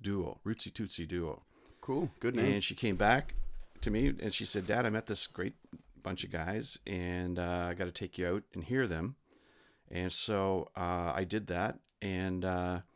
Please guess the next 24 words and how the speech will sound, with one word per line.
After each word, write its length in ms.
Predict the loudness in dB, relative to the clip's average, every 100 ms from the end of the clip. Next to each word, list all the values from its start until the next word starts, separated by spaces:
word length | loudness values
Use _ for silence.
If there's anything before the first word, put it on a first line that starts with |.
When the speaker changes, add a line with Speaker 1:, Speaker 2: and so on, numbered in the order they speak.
| -20 _ _ _ _ -16
Speaker 1:
they, 360 | -2 4 4 2 0
uh, 440 | 0 0 2 0 -4 -12
they 180 | -2 2
were 140 | 4 4
really 240 | 4 2
good. 400 | 2 0 -2 -10 _ _ _ -4
And 200 | 0 2
what 100 | 2
en-, 220 | 2 -2 -2
ended 200 | 0 -2
up 60 |
happening 580 | 0 0 0 -2 0 0
was 280 | -2 -2 -4
we 120 | -4
became 460 | -6 -6 -4 -2 -2
really 220 | -2 -2
good 160 | -6
friends, 460 | -2 -2 -2 -4 -8
especially, 540 | -6 -4 -4 -4 -4
uh, 120 | -4 -4
Jim 280 | -4 -4
Condi 400 | -4 -4 -2 -4
and 80 | -6
I. 220 | -8 -10